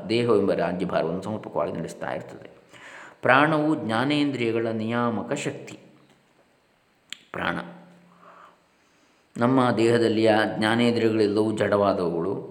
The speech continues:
ಉದಾಹರಣೆಗೆ, ನಮ್ಮ ಎರಡು ಕಣ್ಣುಗಳು ನೋಡುವ ಅಥವಾ ದರ್ಶನ ಕಾರ್ಯ ನಡೆಸುವ ಜಡ ಭಾಗ ಮಾತ್ರ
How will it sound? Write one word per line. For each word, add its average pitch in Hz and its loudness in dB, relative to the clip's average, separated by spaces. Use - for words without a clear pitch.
ಉದಾಹರಣೆಗೆ, 113 2
ನಮ್ಮ 110 2
ಎರಡು 104 2
ಕಣ್ಣುಗಳು 110 4
ನೋಡುವ 113 2
ಅಥವಾ 113 0
ದರ್ಶನ 104 0
ಕಾರ್ಯ 110 2
ನಡೆಸುವ 107 0
ಜಡ 104 4
ಭಾಗ 117 6
ಮಾತ್ರ 113 -2